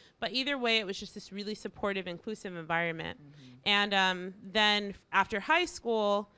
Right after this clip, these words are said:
Speaker 1: or at some point in high school, I discovered the non-, a nonprofit I fenced for in New York City, the Peter Westbrook Foundation, which really has become more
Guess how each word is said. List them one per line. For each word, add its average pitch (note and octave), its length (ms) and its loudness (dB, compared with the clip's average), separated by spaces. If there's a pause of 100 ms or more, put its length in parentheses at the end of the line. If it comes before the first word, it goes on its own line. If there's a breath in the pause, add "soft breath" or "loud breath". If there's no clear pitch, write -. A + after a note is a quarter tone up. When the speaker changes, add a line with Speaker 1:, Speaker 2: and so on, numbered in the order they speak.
(160 soft breath)
Speaker 1:
or A3 80 0
at G#3 140 -2
some C4+ 140 0
point C4+ 220 -6
in A3 80 -4
high A#3+ 180 -2
school, - 240 -4
I G3 100 4
discovered F#3 520 -4
the F3 80 -6
non-, F3 360 -2
a G#3 80 -6
nonprofit G3 540 -2
I F#3 40 -2
fenced F3+ 260 -8
for F3+ 80 -6
in E3+ 60 -8
New E3+ 60 -6
York D#3+ 120 -10
City, G#3 420 -6 (400 soft breath)
the F#3+ 80 -8
Peter G3+ 260 -2
Westbrook A#3+ 400 0
Foundation, E3+ 800 -4 (220 soft breath)
which A#3 200 -4
really D4+ 300 -2
has C4+ 180 0
become A3 540 -6
more G3+ 420 0